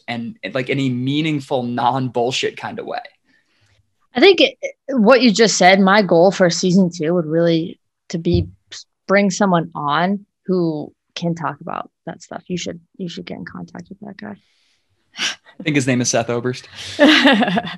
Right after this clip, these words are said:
Speaker 2: Well, more so, like, the business side of it, like, how to market yourself, how to communicate your message, how to
Speaker 1: I've
Speaker 2: develop relationships.
Speaker 1: I have an idea for that.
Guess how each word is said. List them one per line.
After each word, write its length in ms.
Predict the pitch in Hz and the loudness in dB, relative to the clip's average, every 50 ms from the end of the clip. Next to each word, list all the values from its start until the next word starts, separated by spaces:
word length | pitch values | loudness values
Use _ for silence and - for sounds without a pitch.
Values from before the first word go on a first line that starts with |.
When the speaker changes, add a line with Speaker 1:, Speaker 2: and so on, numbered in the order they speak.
| - - _ - - - - - - - | -16 -18 _ -14 -12 -10 -10 -10 -4 2
Speaker 2:
Well, 220 | 311 339 349 320 | 4 6 6 6
more 260 | 254 262 277 294 320 302 | 6 6 6 8 8 6
so, 240 | - - 359 330 | 6 6 4 6
like, 200 | 302 294 262 277 | 6 4 4 4
the 80 | - 220 | 2 2
business 680 | 180 170 - 196 214 226 202 175 - 170 156 143 143 - | 2 2 2 4 4 4 2 0 -2 -6 -6 -6 -6 -8
side 360 | - - - - - - - | -10 -8 -6 -6 -6 -8 -8
of 100 | - - | -10 -8
it, 140 | - - - | -8 -6 -6
like, 140 | - 190 175 | -6 -6 -6
how 260 | - - 208 220 226 | -4 0 2 2 2
to 80 | 202 170 | 2 2
market 420 | 160 147 139 139 139 - 135 - | 0 -2 -4 -4 -6 -8 -10 -10
yourself, 400 | - 127 143 - - 143 113 - | -10 -10 -8 -8 -6 -8 -8 -8
how 180 | - - 208 214 | -6 -6 -4 -4
to 100 | 196 170 | -4 -4
communicate 920 | 170 - - 180 156 151 151 151 151 151 147 147 - - 143 139 - - | -6 -8 -8 -8 -6 -6 -6 -6 -6 -6 -8 -8 -10 -10 -10 -10 -10 -8
your 120 | 151 143 | -10 -10
message, 800 | 143 143 135 120 113 127 - - - - 123 131 - - - - _ _ _ _ _ _ _ _ _ _ _ _ _ _ | -8 -8 -6 -6 -6 -6 -8 -8 -10 -10 -12 -12 -10 -10 -12 -12 _ _ _ _ _ _ _ _ _ _ _ _ _ _
how 220 | - - 214 247 | -8 -2 0 2
to 60 | 247 240 | 2 2
Speaker 1:
I've 80 | 202 | 2
Speaker 2:
develop 400 | 175 - 131 170 165 160 156 - | 2 2 4 4 4 4 2 -2
relationships. 840 | 160 151 143 - 156 - - 175 - - - - - - - - - _ _ _ _ _ _ _ - | -6 -8 -8 -8 -8 -8 -10 -12 -10 -10 -10 -10 -12 -14 -16 -18 -20 _ _ _ _ _ _ _ -4
Speaker 1:
I 60 | 127 | -2
have 160 | 123 117 120 | -2 -2 -2
an 80 | 117 104 | -4 -4
idea 260 | 104 110 120 123 120 | -4 -4 -4 -6 -8
for 160 | - - - | -8 -10 -10
that. 300 | - 76 73 - - _ | -8 -8 -8 -8 -10 _